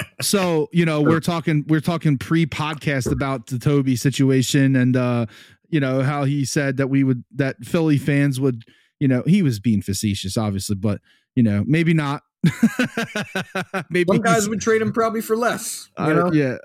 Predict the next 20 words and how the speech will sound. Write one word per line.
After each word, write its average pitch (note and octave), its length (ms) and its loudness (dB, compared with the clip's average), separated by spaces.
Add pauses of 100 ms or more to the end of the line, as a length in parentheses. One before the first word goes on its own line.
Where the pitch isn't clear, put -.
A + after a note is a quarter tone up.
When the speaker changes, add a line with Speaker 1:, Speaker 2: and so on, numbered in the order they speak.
Speaker 1:
I, C#3+ 160 -2 (140)
I B2 100 -2
was, A#2+ 240 -2
yes, B2+ 340 0
I B2+ 160 -2
think B2+ 240 -2
so. A#2 440 -2
Um, B2+ 440 -4 (960)
you D3+ 100 -2
know, B2 300 0
for D3 180 -2
a B2+ 60 -2
Crumbl C#3+ 320 -2
cookie. D3+ 400 0
And E3+ 440 0 (1120)
subsequently, D#3 920 -2
right D#3 280 0
after F3 280 -2
that, A2+ 220 -4 (600)
Crumbl D#3 540 0